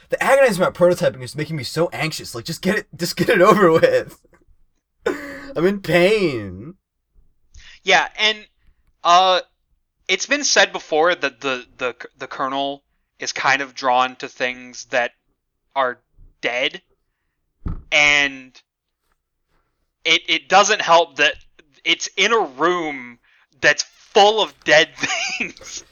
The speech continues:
Speaker 1: It's so, like, ugh. I hate it. It makes me so mad. Um, <laughs> I, I,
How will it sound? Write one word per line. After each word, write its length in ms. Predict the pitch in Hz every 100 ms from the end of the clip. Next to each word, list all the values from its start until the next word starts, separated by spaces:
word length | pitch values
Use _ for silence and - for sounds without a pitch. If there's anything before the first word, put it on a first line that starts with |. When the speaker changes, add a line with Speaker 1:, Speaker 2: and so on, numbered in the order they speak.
| _
Speaker 1:
It's 200 | 214 208
so, 680 | - - - 226 254 226 214 185
like, 420 | 175 - 220 151 170
ugh. 540 | 226 294 - - - - - - - - - - _ _ _ _ _ _ _ _ _ _ _
I 480 | 302 311 359 - 156
hate 220 | 180 269
it. 140 | 233 139
It 60 |
makes 180 | 170 185
me 60 | 175
so 480 | - 180 196 196 175
mad. 520 | 160 165 143 104 98 _ _ _ _ _ - - 294 - _ -
Um, 560 | 170 160 160 165 165 _ _ _ _ _ _ _ _ _ _ _ _ _ _ _ _ _ -
<laughs> 80 | 160
I, 80 | - 622 571 - - - 349 339 302 _ -
I, 380 | 160 160 160